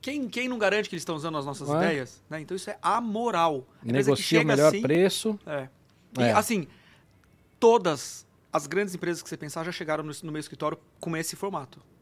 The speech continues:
Speaker 1: E agora a gente tá falando não. Falou, "Não, se quer trabalhar com a gente,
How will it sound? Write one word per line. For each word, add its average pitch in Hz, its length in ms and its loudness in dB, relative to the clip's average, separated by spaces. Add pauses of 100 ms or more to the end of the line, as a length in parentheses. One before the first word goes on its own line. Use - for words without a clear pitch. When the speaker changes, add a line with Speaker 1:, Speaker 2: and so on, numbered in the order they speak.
Speaker 1:
E 165 100 -6
agora 165 220 -2
a 165 40 -4
gente 190 100 -10
tá 220 100 -12
falando 285 280 -12
não. 226 220 -8
Falou, 220 200 -8
"Não, 156 60 -8
se - 80 -14
quer 220 160 -6
trabalhar 170 340 -2
com 160 80 -10
a 160 60 -6
gente, 226 280 -10